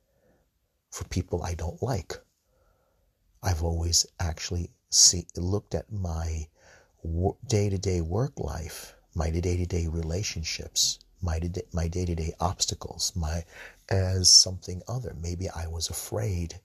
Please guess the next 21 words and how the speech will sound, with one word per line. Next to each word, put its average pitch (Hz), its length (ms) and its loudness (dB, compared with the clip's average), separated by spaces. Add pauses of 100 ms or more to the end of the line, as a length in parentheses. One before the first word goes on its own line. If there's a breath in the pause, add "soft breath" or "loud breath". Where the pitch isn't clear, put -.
to - 100 -2
do 85 140 0
that. - 420 -6 (540 loud breath)
And 95 100 6
I 85 100 4
think 92 280 2
this - 180 4
is - 100 6
something 90 560 2 (720)
is - 160 2
to - 80 -2
consider. - 560 2 (1000 soft breath)
If 123 260 4
we 107 160 6
really 101 520 2
want 87 460 0 (200)
to 92 300 2
achieve - 800 -4 (2000 soft breath)
real 104 460 2 (240)
spiritual 90 1040 -2
perfection, - 640 -4